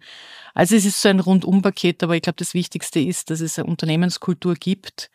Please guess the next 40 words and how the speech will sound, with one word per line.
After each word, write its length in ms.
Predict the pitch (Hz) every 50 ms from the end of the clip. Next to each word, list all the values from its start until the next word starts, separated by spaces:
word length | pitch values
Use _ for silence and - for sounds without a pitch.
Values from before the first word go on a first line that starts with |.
| _ _ _
und 220 | 185 180 147 -
Werte 320 | 147 147 160 - - 185 -
gibt, 500 | - 180 185 - _ - - - - - _ - _ _ _ _ _ _
hinter 300 | - 190 175 147 185 143
denen 380 | - 165 165 165 170 170 170
Eigentümer 520 | 139 - 147 165 185 - - 165 156 151 156
stehen 540 | - - - 127 135 151 175 180 185 185 _ _ _ _ - _ _
und 140 | - 180 -
die 100 | 185 160
wirklich 280 | 175 175 - 190 - -
gelebt 380 | - 175 147 151 147 - -
werden 200 | 180 175 165 170 175
und 100 | 170 165
auf 120 | 160 -
die 100 | - 175
man 120 | 175 175
sich 200 | 165 - 175 -
verlassen 460 | - - 151 135 - 151 - - 185 170
kann. 380 | - - 170 170 175 180 175 - _ _ _ _ _ - _ _ _ _ _
Und 160 | - 180 165
auch 220 | - 147 175 - -
der 100 | - 180
persönliche 540 | - 180 170 - 175 160 175 170 156 175 165
Kontakt. 580 | - - 170 156 - 131 160 - - - -
Wir 160 | 165 175 160
haben 220 | 147 156 165 170 -
offene 580 | - - 160 - - 175 165 170 170 165 160 _ -
Türen 340 | - - 170 175 175 175
und 180 | 175 165 165 -
bei 120 | - 147
uns 400 | - 165 170 170 - - - -
kann 260 | - - - 160 165 170
man, 240 | 175 175 175 156
wenn 160 | 151 156 160 165
einem 320 | - - 160 165 160 156
was 160 | 160 160 -
gegen 220 | - - 156 156 160
den 100 | 160 156
Strich 360 | - - 160 151 147 - -
geht, 320 | - 156 156 151 - -